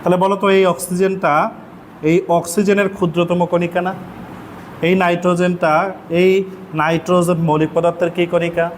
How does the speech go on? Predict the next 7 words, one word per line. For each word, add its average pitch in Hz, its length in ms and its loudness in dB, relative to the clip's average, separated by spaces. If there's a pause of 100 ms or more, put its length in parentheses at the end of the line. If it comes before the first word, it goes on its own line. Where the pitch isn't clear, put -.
(1080)
ক্ষুদ্রতম 147 440 0 (140)
কণিকা। 98 360 -4 (300)
আর 156 120 2
আমরা 170 220 2
একেই 175 300 2
বলি 180 200 2
কি? 143 180 -2